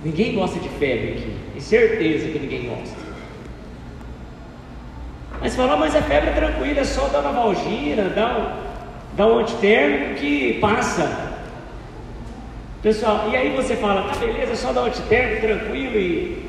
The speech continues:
tudo bem?" Ou você vai falar assim, "Bom, febre é um sinal, sinal de que tem algo que não tá dando certo no corpo da pessoa."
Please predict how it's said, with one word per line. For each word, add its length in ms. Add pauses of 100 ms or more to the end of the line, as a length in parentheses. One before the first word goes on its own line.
tudo 180
bem?" 500
Ou 100
você 80
vai 140
falar 160
assim, 180
"Bom, 340
febre 260
é 40
um 80
sinal, 1200 (600)
sinal 1500 (420)
de 100
que 100
tem 240
algo 440
que 80
não 140
tá 140
dando 200
certo 440
no 160
corpo 300
da 80
pessoa." 960